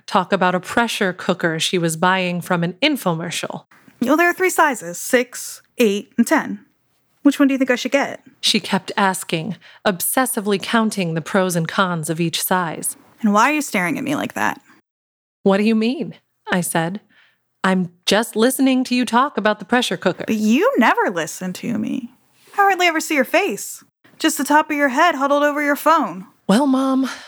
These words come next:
Speaker 1: things are going to be different now," I promised. She dragged me to look at a pressure cooker at her neighbor Helen's apartment.
Speaker 2: "You see how it works?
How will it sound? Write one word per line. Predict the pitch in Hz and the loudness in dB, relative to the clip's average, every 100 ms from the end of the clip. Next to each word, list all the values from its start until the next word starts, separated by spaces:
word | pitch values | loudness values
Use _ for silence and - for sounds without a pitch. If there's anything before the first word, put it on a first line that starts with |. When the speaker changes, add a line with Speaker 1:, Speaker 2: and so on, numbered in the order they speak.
| - | -4
Speaker 1:
things | - 226 240 233 | 2 2 2 0
are | 226 | -2
going | 196 190 | 0 0
to | 196 | 0
be | 208 | -2
different | 185 165 170 | -2 -2 -4
now," | 175 165 156 143 _ _ _ _ _ _ - | -4 -4 -4 -8 _ _ _ _ _ _ -4
I | 180 | -4
promised. | 151 180 160 156 - - - _ _ _ _ _ _ _ _ - | -2 -2 -2 -6 -10 -12 -16 _ _ _ _ _ _ _ _ -4
She | - 220 | 0 2
dragged | 214 233 240 214 | 4 2 2 0
me | 202 190 | -2 -2
to | - | 0
look | 202 196 | 0 0
at | 202 | 0
a | 190 | -2
pressure | - 214 - | 0 0 0
cooker | 190 - 185 175 175 | -2 0 0 0 0
at | 175 | -2
her | 175 | 0
neighbor | 185 185 175 | 0 0 0
Helen's | 160 233 214 165 156 - | 0 0 0 -2 -6 -8
apartment. | 175 165 156 151 - - _ _ _ | -2 -2 -2 -10 -10 -14 _ _ _
Speaker 2:
"You | - | -2
see | 208 226 | 0 2
how | 202 190 | 2 2
it | |
works? | 226 392 - - | -2 -2 -8 -18